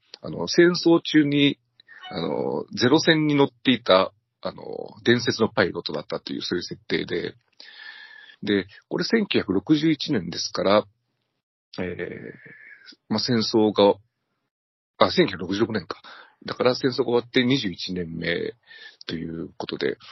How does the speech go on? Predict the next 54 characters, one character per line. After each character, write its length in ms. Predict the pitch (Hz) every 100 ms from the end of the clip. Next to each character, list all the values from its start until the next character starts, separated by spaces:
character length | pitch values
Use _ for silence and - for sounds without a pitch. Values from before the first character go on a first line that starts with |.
| -
ま 100 | -
だ 160 | 110 - -
ね、 240 | 104 85 -
あ 100 | -
の、 180 | 85 82
そ 160 | - 85
う 40 |
い 60 | 85
う、 140 | 90 - _ _ - - _ _
え 20 |
ー、 180 | - - -
当 120 | 92
然 140 | 85
戦 140 | 85 98
争 180 | 87 90
に 60 |
行 100 | 90
っ 20 |
て 160 | - 98
た 120 | -
人 180 | - -
た 100 | 80
ち 280 | - 73 85
が、 140 | - 156
ま 140 | 87
あ、 40 | 80
そ-、 160 | - - -
そ 180 | - -
う 20 |
い 140 | 71 69
う、 120 | 67 - _ _ -
え 40 |
ー、 40 | 69 - - - - - - - - - -
世 180 | -
代 160 | - 71
で。 160 | 69 - - - - - _ _ -
で、 200 | 120 117
ま 140 | 117
あ、 80 | 95 _ _ _ _
ス 140 | - -
ト 80 | 233
ー 40 |
リ 60 | 160
ー 40 |
と 80 | -
し 100 | -
て 80 | 175
は、 180 | 180 - -
ま 100 | 107
あ、 20 |
彼 240 | - 117
が、 200 | 87 - -
そ 160 | -
の、 80 | -